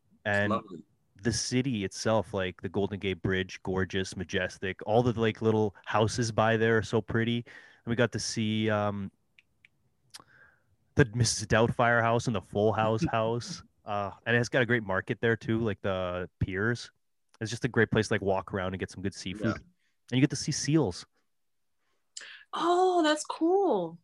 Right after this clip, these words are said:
Speaker 1: Yeah.
Speaker 2: Yeah. Good pick. Crossed off my list. I've, <laughs> I've now, it just keeps getting dwindled down.
Speaker 1: <laughs>
Speaker 2: So this next one, I'm gonna put up here more as a place I want to go than a place I've actually been. And I feel like I won't get it.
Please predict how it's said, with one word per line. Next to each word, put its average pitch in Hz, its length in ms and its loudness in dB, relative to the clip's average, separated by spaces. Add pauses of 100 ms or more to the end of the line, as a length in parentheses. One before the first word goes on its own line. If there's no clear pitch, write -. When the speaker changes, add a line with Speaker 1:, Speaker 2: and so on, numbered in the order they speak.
(120)
Speaker 1:
Yeah. 101 80 0
Speaker 2:
Yeah. 101 260 -2 (960)
Good 139 180 -4
pick. 139 360 0 (180)
Crossed 127 340 2
off 131 160 2
my 127 140 2
list. 117 320 2
I've, 107 220 4 (180)
<laughs> - 160 -6
I've 165 240 4
now, 156 200 6
it - 260 -4
just - 160 -12
keeps 135 180 -8
getting 117 240 -2
dwindled 117 440 0
down. 117 360 2
Speaker 1:
<laughs> - 40 -12 (880)
Speaker 2:
So 165 140 6
this 170 180 4
next 175 380 0
one, 127 380 0 (180)
I'm 135 140 0
gonna 180 160 -2
put 170 180 0
up 151 180 4
here 110 380 -2 (580)
more 180 260 0
as 180 180 0
a 175 40 0
place 170 320 -2
I 151 100 0
want 180 360 0
to 117 80 -6
go 95 320 -4 (880)
than 135 140 0
a 135 40 -2
place 143 280 -2
I've 143 80 0
actually 147 420 -4
been. 131 320 -2 (600)
And 127 100 0
I 123 60 0
feel 151 200 2
like 139 140 0
I - 20 0
won't 135 300 -2
get 143 180 2
it. 107 160 0